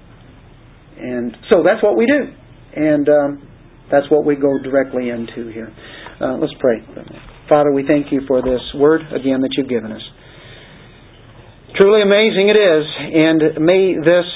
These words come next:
text have bearing on our own lives, because it is for everybody, all the time. And help us to go back to this text when we have our struggles and we realize we're in the war,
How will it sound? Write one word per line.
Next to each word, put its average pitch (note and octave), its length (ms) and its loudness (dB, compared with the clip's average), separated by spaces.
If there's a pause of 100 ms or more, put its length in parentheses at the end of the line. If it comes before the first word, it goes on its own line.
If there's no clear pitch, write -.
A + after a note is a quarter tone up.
(800)
text D#3+ 460 0
have D3+ 320 0
bearing F3 320 4
on D#3+ 100 4
our E3 160 4
own D#3 200 4
lives, B2+ 400 2 (140)
because C#3+ 320 2
it D3 120 4
is C#3 120 0 (120)
for B2+ 200 -6
everybody, A#2+ 680 -4 (680)
all D3+ 260 4
the D3+ 80 2
time. B2 400 -10 (1000)
And C3 220 -6
help E3 240 2
us D3+ 180 2
to D#3+ 60 2
go E3 160 2
back G#3 300 2
to D#3+ 80 0
this C3+ 200 0
text C3 320 -2 (440)
when C#3 440 -4 (500)
we C#3+ 440 2
have D3 160 2
our C#3 120 2 (120)
struggles B2+ 440 0
and B2+ 140 -4
we C#3+ 80 2
realize D#3 480 4
we're D#3+ 160 2
in D#3+ 140 0
the C#3 80 0
war, C3+ 500 2